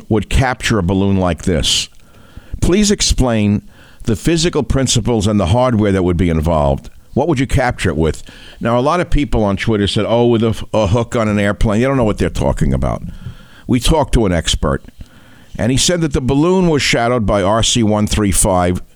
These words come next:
joint rivet electronic warfare af-, aircraft, as well as other ground and air-based assets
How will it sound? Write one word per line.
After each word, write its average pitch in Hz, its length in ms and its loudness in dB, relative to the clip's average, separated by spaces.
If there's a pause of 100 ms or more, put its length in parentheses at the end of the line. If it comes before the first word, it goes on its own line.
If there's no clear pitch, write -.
(340)
joint 123 320 -2
rivet 107 280 0
electronic 98 560 -2
warfare 98 420 2
af-, 98 320 0 (180)
aircraft, 92 640 -2 (580)
as 95 220 0
well 143 180 2
as 120 160 0
other 151 260 0
ground 120 360 0
and 113 80 0
air-based 110 480 0
assets 104 640 0